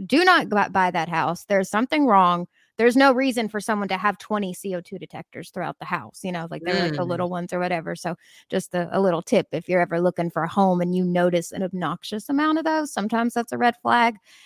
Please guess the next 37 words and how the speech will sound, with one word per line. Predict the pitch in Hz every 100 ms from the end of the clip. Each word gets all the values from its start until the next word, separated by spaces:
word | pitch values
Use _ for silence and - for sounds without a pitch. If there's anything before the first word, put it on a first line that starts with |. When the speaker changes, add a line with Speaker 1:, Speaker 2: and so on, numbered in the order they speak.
| -
Speaker 1:
And | - 233
also | 240 269 247 214
for | 226 226
those, | 202 214
you | 247
know, | 208 202
me | 214
and | 226
T | 262 269
are |
plant | 311 - 359 -
moms, | 220 208 247 269
but | 233 220 208
if | - 220
you | 220
have | 240 294
Speaker 2:
Yes. | 311 339
Speaker 1:
plants, | 370 302 208 - - - _ _ _
um, | 214 220 220 175
your | 240 240
plants | - 294 320 294
are | 285
usually | 254 277 277
gonna | 226 247 226 220 196
tell | 254 247
you | 247 214
a | 202
lot | 214 202
about | 196 190
the | 180
environment | 165 185 185 185 180 175 -
around | 190 185 175 170
you. | 156 156
If | 170
it's | 180 -
too | - 185
cold, | - 262 226 214 208 196